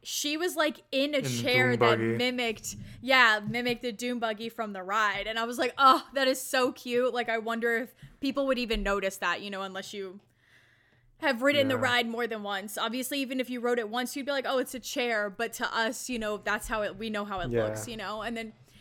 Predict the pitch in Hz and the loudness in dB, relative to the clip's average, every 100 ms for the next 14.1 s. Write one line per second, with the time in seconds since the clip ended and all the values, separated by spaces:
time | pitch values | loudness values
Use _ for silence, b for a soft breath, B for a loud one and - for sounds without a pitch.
0 | B 359 349 320 254 254 254 - 240 240 | B -2 0 0 2 2 2 2 2 2
1 | 247 233 214 247 214 262 277 302 285 285 | 0 -2 -2 -4 0 0 2 2 4 4
2 | 277 277 269 - 240 247 240 - 233 233 | 2 2 0 0 0 0 -2 2 0 0
3 | 220 240 - 226 220 208 202 208 233 208 | -2 -6 -4 -2 0 0 -4 -8 -4 -4
4 | 196 190 165 208 220 220 208 185 190 208 | -2 -4 -4 -6 -4 -2 -2 -4 -8 -16
5 | - b b b b b b b b _ | -20 b b b b b b b b _
6 | _ 233 233 190 - - 226 233 233 226 | _ -4 -2 0 -2 -4 -2 0 -2 -6
7 | - 247 240 214 208 208 214 202 196 202 | -6 -6 -4 -6 -8 -10 -12 -12 -14 -14
8 | - - 226 220 214 196 - - - 254 | -16 -16 -16 -14 -14 -12 -14 -12 -10 -6
9 | 247 254 254 262 233 190 - 269 339 349 | 4 6 6 4 4 2 6 12 12 12
10 | - 277 262 247 247 302 302 233 214 220 | 12 12 12 8 8 8 10 8 8 6
11 | 220 220 214 208 196 175 190 - - - | 4 2 2 0 2 4 2 -2 -10 0
12 | 123 127 120 117 113 117 - - - _ | 4 6 6 6 4 2 -6 -20 -20 _
13 | - B B B - 208 139 127 120 120 | -20 B B B -12 2 4 4 2 -2
14 | 120 | -4